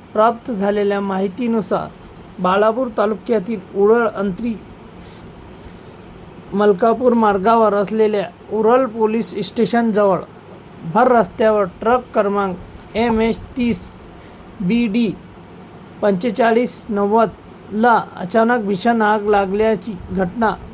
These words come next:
बुधवारी रात्रीच्या सुमारास घडली. सुदैवाने ट्रक चालक सचिन दीपक इंगळे, राहणार हिवरखेड, तालुका तेलारा, यांना ट्रकला आग लागल्याचे समजताच सावधगिरी वा-, बाळगून ट्रक रस्त्याच्या कडेला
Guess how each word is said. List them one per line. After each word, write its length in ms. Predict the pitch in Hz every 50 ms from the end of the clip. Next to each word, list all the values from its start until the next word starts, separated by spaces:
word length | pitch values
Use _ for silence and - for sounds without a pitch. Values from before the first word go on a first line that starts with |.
| - - -
बुधवारी 460 | 208 214 175 220 226 226 226 233 226
रात्रीच्या 560 | 214 214 202 185 - 220 226 208 196 233 208
सुमारास 520 | 165 - 214 208 208 214 220 220 220 202 185
घडली. 320 | 202 196 175 170 185 160 - - - - - - - - - - - - - - - - - -
सुदैवाने 560 | - 214 180 220 233 233 233 226 233 240 247
ट्रक 360 | 240 - - 233 247 247 -
चालक 460 | - - 262 208 202 208 220 196 180 -
सचिन 560 | - - 208 185 180 - 240 233 226 208 190
दीपक 300 | 185 202 180 - 233 226
इंगळे, 400 | 208 220 208 208 220 226 214 185 - - - - - - -
राहणार 480 | 190 196 190 185 190 202 214 214 208
हिवरखेड, 600 | 196 190 196 202 226 226 220 - 240 208 185 165 175 180
तालुका 400 | 185 185 190 196 185 - - 220 185 185
तेलारा, 380 | 208 202 202 208 214 202 202 175 - - - - - - - - -
यांना 360 | 202 202 208 214 220 233 233
ट्रकला 500 | - - - 214 208 208 190 220 220 214
आग 320 | 185 175 190 214 226 214
लागल्याचे 640 | 214 202 190 190 190 196 202 214 214 185 180 220 196
समजताच 720 | 185 - - 185 190 202 214 - - - - 233 214 196 175 - - - - - - -
सावधगिरी 600 | - 220 208 214 226 220 202 202 202 233 202 226
वा-, 240 | 220 196 196 196 180 - - - - - - - - 180
बाळगून 600 | 185 180 185 196 202 208 202 196 240 233 208 160 143 - - - - - - - -
ट्रक 180 | - 240 262 254
रस्त्याच्या 640 | 233 240 214 180 - - - 240 220 175 - 247 175
कडेला 600 | 202 - - 196 185 208 214 220 220 208 185